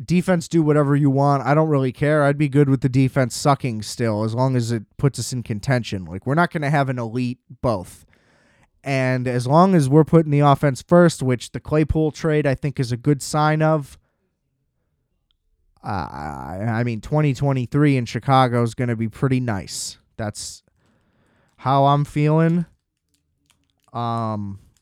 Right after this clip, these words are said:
I could not be happier. And, uh,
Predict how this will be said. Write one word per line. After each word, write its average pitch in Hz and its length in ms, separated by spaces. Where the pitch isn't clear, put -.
I 131 180
could 143 200
not 135 260
be 135 120
happier. 160 680
And, 117 420
uh, 120 400